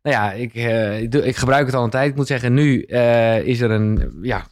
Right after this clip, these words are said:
voor mij vernieuwd recept, omdat jij gelijk zoiets had nadat wij heen en weer hadden gepingpongd.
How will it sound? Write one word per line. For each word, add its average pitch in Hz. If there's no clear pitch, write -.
voor 120
mij 139
vernieuwd 127
recept, 113
omdat 110
jij 110
gelijk 104
zoiets 104
had 101
nadat 101
wij 98
heen 101
en 98
weer 104
hadden 101
gepingpongd. 101